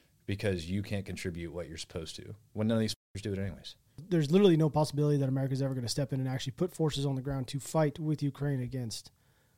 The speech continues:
Speaker 2: Russia. That won't happen. Not with the current administration that we have in currently. There's no way that Biden's gonna put his testicles on the table and actually do it.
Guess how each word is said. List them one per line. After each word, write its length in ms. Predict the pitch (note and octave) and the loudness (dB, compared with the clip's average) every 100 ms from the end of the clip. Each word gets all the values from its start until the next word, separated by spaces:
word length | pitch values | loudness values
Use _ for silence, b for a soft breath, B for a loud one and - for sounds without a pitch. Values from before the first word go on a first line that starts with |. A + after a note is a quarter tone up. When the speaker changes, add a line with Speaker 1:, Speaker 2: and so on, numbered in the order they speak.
| _ _ _ - | _ _ _ -6
Speaker 2:
Russia. 340 | C3 A#2 - - _ _ _ _ _ _ - | -4 -4 -10 -16 _ _ _ _ _ _ 2
That 160 | D3 | 2
won't 140 | C3 A2+ | 2 -2
happen. 320 | G#2 G2+ G#2 _ _ _ _ _ _ _ - | -6 -10 -14 _ _ _ _ _ _ _ 4
Not 180 | E3+ G#3 | 8 10
with 80 | E3+ | 8
the 60 | |
current 200 | F3+ F3+ | 6 8
administration 420 | D#3+ D3+ D#3 C3+ | 8 6 4 2
that 40 | C#3 | 2
we 80 | C3+ | 0
have 120 | B2+ | -2
in 100 | A#2+ | -4
currently. 320 | C#3 B2+ G#2+ | -4 -4 -4
There's 160 | A#2+ C3+ | 0 4
no 140 | F3 | 6
way 140 | E3+ | 6
that 120 | C#3 B2 | 4 2
Biden's 300 | C#3 C#3+ C#3 | 0 2 0
gonna 120 | C#3+ | 2
put 140 | E3+ | 2
his 80 | D3 | 2
testicles 420 | D#3+ D#3+ - D3 | 2 0 0 -2
on 160 | C3+ D#3+ | 2 2
the 80 | E3 | 4
table 320 | F3 D#3+ C#3 | 4 4 2
and 80 | C3 | -2
actually 220 | A#2+ A#2 | -4 -6
do 120 | A#2 | -6
it. 100 | A2 | -8